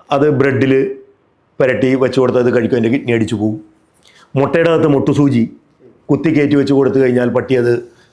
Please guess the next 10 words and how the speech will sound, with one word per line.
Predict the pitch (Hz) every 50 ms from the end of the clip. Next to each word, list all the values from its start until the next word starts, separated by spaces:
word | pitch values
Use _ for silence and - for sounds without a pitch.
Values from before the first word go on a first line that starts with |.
| _ _ 127
തിന്നും, | 123 120 123 131 131 127
അതിൻ്റെ | 123 120 123 123 123
വായ | 117 117 120 120 113
കുത്തി | 123 - 127 113 107
കയറും, | 120 117 113 123 123 120
വായ | 117 113 117 120 117 113
വ്രണമാവും, | 113 113 113 117 120 117 113 113 113 113
ഭക്ഷണം | 120 - 123 120 120 120
കഴിക്കാൻ | 120 117 113 120 123 120 117
പറ്റാതെ | 120 120 120 120 113 113